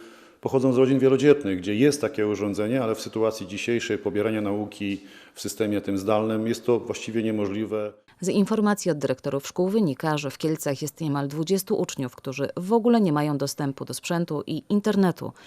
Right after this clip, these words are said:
Speaker 2: a w domach trzystu trzydziestu jest tylko jeden komputer na kilkoro dzieci.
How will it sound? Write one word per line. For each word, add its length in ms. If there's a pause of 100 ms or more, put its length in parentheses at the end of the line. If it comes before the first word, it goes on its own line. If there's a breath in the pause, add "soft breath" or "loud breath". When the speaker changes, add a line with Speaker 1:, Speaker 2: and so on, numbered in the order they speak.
(240 loud breath)
Speaker 2:
a 140
w 60
domach 340
trzystu 460
trzydziestu 520
jest 320
tylko 500
jeden 340
komputer 600
na 180
kilkoro 400
dzieci. 380